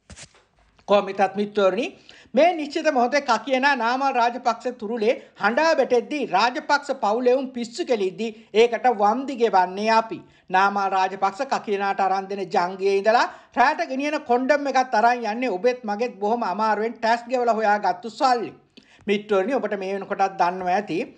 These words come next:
ඇමරිකාවට හිඟා කන්න ගිහිල්ලා ඉන්නවා අලි සබ්රි. අලි සබ්රි කියන මීහරක ඇමරිකාවේ හිඟා කන්න ගියාට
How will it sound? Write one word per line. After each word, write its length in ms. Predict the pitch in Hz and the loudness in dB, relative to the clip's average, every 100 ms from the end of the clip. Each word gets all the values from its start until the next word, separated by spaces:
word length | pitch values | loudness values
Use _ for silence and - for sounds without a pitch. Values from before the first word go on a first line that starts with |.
| - - | -20 -18
ඇමරිකාවට 680 | - 185 277 339 339 320 320 | 0 0 2 0 2 4 2
හිඟා 280 | 302 262 262 | 0 2 2
කන්න 300 | 269 262 262 | 2 0 -2
ගිහිල්ලා 340 | 226 240 247 233 | -6 -6 -2 -2
ඉන්නවා 320 | 214 202 220 | -2 0 0
අලි 160 | 233 | 0
සබ්රි. 400 | 240 220 208 160 135 _ | 0 0 0 -6 -14 _
අලි 220 | - 180 214 | -2 0 0
සබ්රි 320 | 214 190 196 | -2 -2 -4
කියන 300 | 202 202 196 | -4 -4 -4
මීහරක 440 | 190 196 196 185 | -6 -2 -2 0
ඇමරිකාවේ 580 | 214 185 190 185 190 190 | -2 -2 -6 -2 0 0
හිඟා 260 | 185 185 185 | 0 2 2
කන්න 300 | 196 190 196 | 0 -4 -2
ගියාට 360 | 277 220 165 | 2 2 2